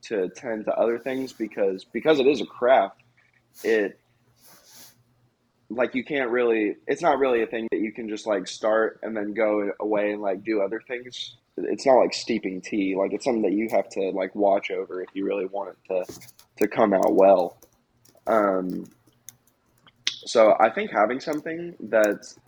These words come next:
and especially when you're in a rush, you're probably more prone to, like, forget things or mess something up, possibly spill something. And to have something there that can probably do it or can do it the same way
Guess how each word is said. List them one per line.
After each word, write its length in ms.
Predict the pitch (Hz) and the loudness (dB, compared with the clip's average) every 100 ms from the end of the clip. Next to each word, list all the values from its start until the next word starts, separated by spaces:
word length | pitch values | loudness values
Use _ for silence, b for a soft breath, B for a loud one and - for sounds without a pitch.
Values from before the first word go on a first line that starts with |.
| _ | _
and 80 | - | -2
especially 360 | 139 165 165 208 | 2 2 2 2
when 120 | 175 | 2
you're 120 | 117 | 0
in 180 | - 135 | 0 -2
a 40 | 165 | 0
rush, 340 | 185 202 - | 0 0 -2
you're 120 | 139 | -2
probably 360 | - 147 156 143 | 0 0 2 0
more 180 | 123 123 | -2 -6
prone 440 | - 117 113 143 - - | -2 -2 -2 -4 -12 -6
to, 60 | |
like, 220 | 110 87 - | -4 -4 -6
forget 340 | 110 113 107 - | -4 0 -2 -2
things 440 | 143 160 160 - - | -8 -8 -14 -18 -6
or 140 | - | -2
mess 220 | 101 110 - | -2 -2 -6
something 300 | 113 104 104 | -10 -6 -2
up, 220 | 123 - - | -4 -4 -2
possibly 380 | 110 110 104 | -2 -2 -6
spill 280 | 98 - 107 | -6 -6 -4
something. 400 | 113 127 - 170 - _ b b - | -6 -10 -12 -14 -14 _ b b -12
And 140 | 113 | -4
to 100 | 113 | 0
have 240 | 143 160 156 | 6 6 6
something 440 | 185 160 127 107 | -2 -2 -2 2
there 380 | 104 113 107 87 | 4 6 4 0
that 240 | 95 101 | -2 -4
can 160 | - 104 | -4 -12
probably 680 | - 101 107 104 104 95 98 - - - - - _ _ _ - - | -6 -4 -4 -2 -2 -4 -8 -16 -20 -20 -20 -20 _ _ _ -20 -14
do 200 | 107 120 | 0 4
it 260 | 131 95 85 _ - | 4 2 -6 _ -4
or 120 | 107 | -4
can 460 | 104 131 147 110 101 | -2 0 0 0 2
do 160 | 123 | 2
it 120 | 123 | 2
the 80 | 98 | 0
same 340 | - 120 117 101 | -8 -4 -2 -2
way 400 | 95 120 104 | -2 -2 -2